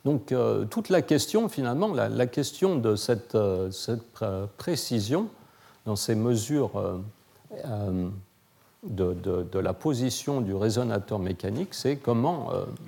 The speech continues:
obtenir un, un produit comme ceci aussi grand que possible.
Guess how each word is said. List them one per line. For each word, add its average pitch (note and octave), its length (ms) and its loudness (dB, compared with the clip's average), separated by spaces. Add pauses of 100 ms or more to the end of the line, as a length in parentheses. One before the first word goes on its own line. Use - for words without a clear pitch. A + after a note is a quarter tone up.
(140)
obtenir A#2 640 0
un, G#2+ 260 0
un A2 100 -2
produit B2 560 2
comme F#2 260 -2
ceci C3 460 -4
aussi G#2 340 0
grand C#3 260 0
que - 120 -2
possible. - 500 -4